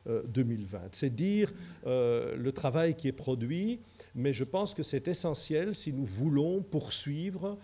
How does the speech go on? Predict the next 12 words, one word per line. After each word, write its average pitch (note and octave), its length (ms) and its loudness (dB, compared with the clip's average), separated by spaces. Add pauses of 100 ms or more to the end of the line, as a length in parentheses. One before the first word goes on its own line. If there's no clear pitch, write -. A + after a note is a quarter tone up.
(280)
euh, B2 500 2
notre C3 460 2
rôle D3+ 400 6
de B2 80 4
diffusion D3+ 680 2
du C3 140 -2
savoir, B2+ 640 0
un C3 80 -2
savoir C3 680 -2
qui A#2+ 180 -4
est C#3 40 -2
construit, C3+ 640 -2